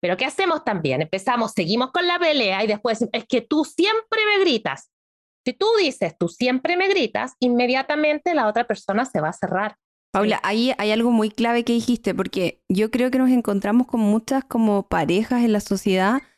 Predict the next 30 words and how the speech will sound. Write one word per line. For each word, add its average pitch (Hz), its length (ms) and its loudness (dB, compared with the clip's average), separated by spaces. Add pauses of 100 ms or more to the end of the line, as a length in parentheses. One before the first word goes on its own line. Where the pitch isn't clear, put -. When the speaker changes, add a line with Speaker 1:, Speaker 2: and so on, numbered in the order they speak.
(260)
Speaker 2:
donde 208 400 0
tenéis 214 300 -2
como 247 200 0
la 220 100 0
falta 240 380 -2
de 247 80 2
los 208 200 0
dos. 165 500 -4
Por 175 120 0
ejemplo, 220 520 0 (360)
el 202 200 -4
que 226 100 -2
es 233 80 2
más 240 180 4
iracundo, 302 840 2 (160)
eh, 190 360 0
como 190 640 2 (120)
obviamente 220 580 0
así 220 300 0
muy 220 200 2
enojado 233 420 0
siempre, 240 520 0
y 214 100 2
la 190 380 0
pareja 254 560 0
que - 280 -2
es 226 320 -2
mucho 233 460 0
más... 247 400 0
Eh, 190 440 2